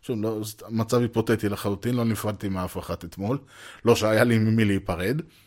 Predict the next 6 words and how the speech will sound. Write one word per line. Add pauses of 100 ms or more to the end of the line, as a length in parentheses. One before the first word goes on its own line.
(440)
אבל
שוב,
הרעיון
הוא,
ואז
במקום,